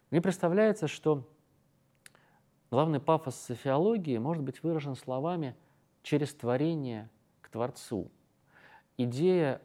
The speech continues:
об этой божественной посреднице между Богом и миром как бы стремится акцентированно показать, что, созерцая любое благое явление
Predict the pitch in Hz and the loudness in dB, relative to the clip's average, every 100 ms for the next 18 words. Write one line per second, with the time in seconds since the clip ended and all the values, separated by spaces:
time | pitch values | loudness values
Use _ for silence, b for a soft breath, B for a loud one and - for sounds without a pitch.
0 | - 123 151 151 127 120 - 127 151 160 | -6 0 0 2 -2 -2 -2 -2 0 -2
1 | 131 123 131 - 175 180 117 - - 107 | -4 -6 -6 -2 0 0 -2 -10 -12 -12
2 | 104 - 120 131 117 110 127 190 131 92 | -10 -8 -2 -2 -2 -6 -4 -4 -4 -10
3 | - B B B B - 165 165 143 - | -18 B B B B -2 0 0 -4 -2
4 | 135 170 170 - 127 - _ - 120 - | -2 0 -2 -4 -6 -8 _ -12 -10 -4
5 | 135 - 175 139 120 104 - 127 127 175 | -2 2 4 4 -2 -4 -6 -4 0 2
6 | 196 - - 131 127 B B B B - | 2 -2 -4 -2 -2 B B B B -6
7 | 135 143 139 - 180 180 160 143 b - | -2 0 -2 2 4 6 4 -2 b -2
8 | 123 127 160 180 165 123 127 135 131 151 | 2 4 6 8 6 2 2 2 4 4
9 | 156 139 123 117 131 127 98 82 | 4 4 0 0 2 0 -2 -10